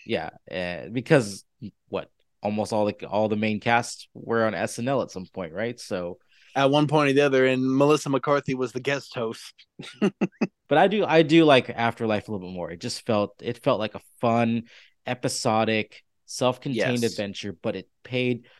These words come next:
Speaker 1: a good homage and tribute
Speaker 2: Mm-hmm.
Speaker 1: to the original story, and especially a character like Egon, and we know what happens we happen to the main actor. I mean, we lost him wa-, way too soon, but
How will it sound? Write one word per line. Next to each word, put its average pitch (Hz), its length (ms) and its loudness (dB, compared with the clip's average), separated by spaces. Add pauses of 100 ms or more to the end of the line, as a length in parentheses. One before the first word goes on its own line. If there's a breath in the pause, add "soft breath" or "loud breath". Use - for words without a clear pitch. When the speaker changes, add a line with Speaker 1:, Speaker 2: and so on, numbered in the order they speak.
(140 soft breath)
Speaker 1:
a 95 80 -6
good 104 220 0
homage 98 760 -2 (100)
and 95 340 -8
tribute 131 560 -4
Speaker 2:
Mm-hmm. 110 300 -4
Speaker 1:
to 104 60 -14
the 101 180 -6
original 90 640 -10 (320)
story, 87 680 -6
and 101 160 -8
especially 104 720 -6
a 73 100 -12
character 85 800 -10
like - 300 -12
Egon, 98 580 -4
and 80 160 -14
we 95 140 -10
know 85 160 -12
what 65 160 -14
happens 87 540 -16 (540)
we 95 60 -6
happen 87 320 -10
to 90 400 -10 (220)
the 101 120 -10
main 92 180 -6
actor. 90 420 -8
I 107 40 -6
mean, 92 160 -10
we 95 80 -8
lost 87 300 -8
him 90 160 -14
wa-, 92 140 -10
way 92 200 -12
too - 180 -18
soon, 156 400 -6
but 98 280 -4